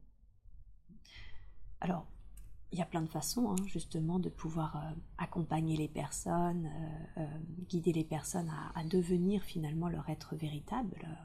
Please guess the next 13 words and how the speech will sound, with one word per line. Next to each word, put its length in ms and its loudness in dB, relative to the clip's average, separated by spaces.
à 60 -2
se 160 0
rappeler 460 4
qui 200 0
ils 100 -2
sont 260 -4
vraiment. 360 -2
Comment 260 6
est-ce 140 4
qu'elle 200 2
peut 160 0
faire, 480 -6
Sonia, 420 -2